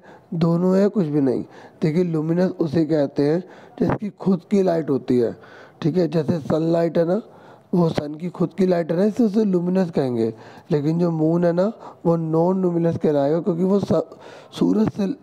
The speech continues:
light लेता है, तो इसका answer B हो जाएगा। फिर next है which is the natural source of light? ये कह रहा है कौन सा natural source of light है?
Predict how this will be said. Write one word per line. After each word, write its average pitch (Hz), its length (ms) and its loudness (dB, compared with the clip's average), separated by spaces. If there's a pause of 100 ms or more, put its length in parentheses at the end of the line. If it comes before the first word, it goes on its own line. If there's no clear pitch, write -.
(420)
light 175 360 0
लेता 135 300 -2
है, 117 220 -2 (300)
तो 175 60 0
इसका 165 200 0
answer 160 240 -2
B 180 240 0
हो 165 140 2
जाएगा। 120 420 -2 (540)
फिर 160 120 2
next 160 360 -2
है 175 440 0 (240)
which 175 300 0
is 196 180 2
the 180 220 2
natural 160 580 0
source 185 340 0
of 160 140 0
light? 131 320 2 (300)
ये 156 80 4
कह 160 80 0
रहा 165 80 2
है 185 60 0
कौन 170 300 0
सा 208 100 0
natural 170 600 0
source 175 240 2
of 165 160 0
light 135 240 0
है? 143 200 -2